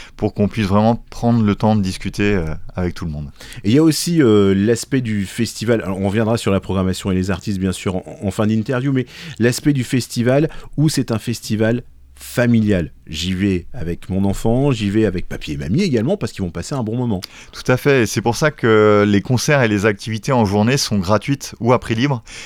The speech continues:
Speaker 1: parce qu'on a vraiment envie que tout le monde puisse venir, euh, découvrir, euh, notre proposition. Donc il y a des jeux pour les enfants, il y a des spectacles art de rue, tout ça en plus des concerts.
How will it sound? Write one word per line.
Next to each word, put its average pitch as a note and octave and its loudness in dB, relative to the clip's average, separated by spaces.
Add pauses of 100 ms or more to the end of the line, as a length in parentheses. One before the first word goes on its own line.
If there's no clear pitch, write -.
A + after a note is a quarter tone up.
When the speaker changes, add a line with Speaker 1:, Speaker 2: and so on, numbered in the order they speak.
(140)
Speaker 1:
parce F#2+ -2
qu'on G#2+ 0
a G#2 6
vraiment C3 2
envie B2+ 0
que C#3+ -12
tout - -2
le B2 0
monde C#3+ 2
puisse F#2 -2
venir, A2 2
euh, F#2 4
découvrir, A#2 0
euh, F2+ 2
notre G2 0
proposition. G#2+ 0 (400)
Donc G2 -2
il A#2 4
y - 8
a - 6
des A#2+ 4
jeux A#2 0
pour A#2 0
les G#2+ 4
enfants, B2+ 2
il B2 2
y - 4
a G2 4
des F#2+ 0
spectacles A2+ 0
art F#2+ 2
de G2 2
rue, A2 4
tout - -2
ça B2 2
en A2 2
plus A#2 -2
des G2+ 2
concerts. - -6